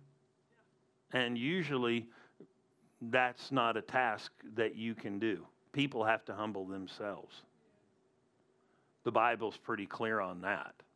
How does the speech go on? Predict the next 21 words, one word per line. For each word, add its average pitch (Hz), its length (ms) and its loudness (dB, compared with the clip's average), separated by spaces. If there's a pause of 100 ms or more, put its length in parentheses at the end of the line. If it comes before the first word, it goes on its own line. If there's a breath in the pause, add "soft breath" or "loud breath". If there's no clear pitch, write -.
(1200 soft breath)
But 131 360 4 (280)
notice, 143 680 2 (300)
he 143 180 -2
said, 127 320 4
"My 123 420 2 (280 soft breath)
boast 139 560 4
will 120 160 4
be 117 220 2
in 110 100 0
the 107 80 2
Lord. 107 340 4
My 110 180 0
soul 185 500 6
will 113 180 2
be 110 220 -2
this 104 340 -2
way." 101 260 2 (680 soft breath)
Turn 214 280 2
to 156 100 -2
Psalm 147 440 2 (380)
forty-four. 143 720 2